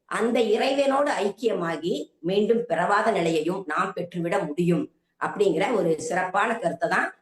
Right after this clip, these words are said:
நாம் இதுவரைக்கும் சுருக்கமா சொன்னோம். இந்த ஒரு வரியை நீங்க புரிஞ்சுக்கிட்டா, புரிஞ்சுக்கிட்டா கூட போதும். ஆன்மாவை ஒளிபெறச் செய்தால்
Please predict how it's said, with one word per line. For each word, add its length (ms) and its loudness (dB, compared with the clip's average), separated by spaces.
நாம் 240 0
இதுவரைக்கும் 680 2
சுருக்கமா 520 2
சொன்னோம். 400 0
இந்த 280 2
ஒரு 220 0
வரியை 240 4
நீங்க 160 4
புரிஞ்சுக்கிட்டா, 640 -2
புரிஞ்சுக்கிட்டா 420 2
கூட 160 2
போதும். 480 -2
ஆன்மாவை 680 2
ஒளிபெறச் 500 0
செய்தால் 540 0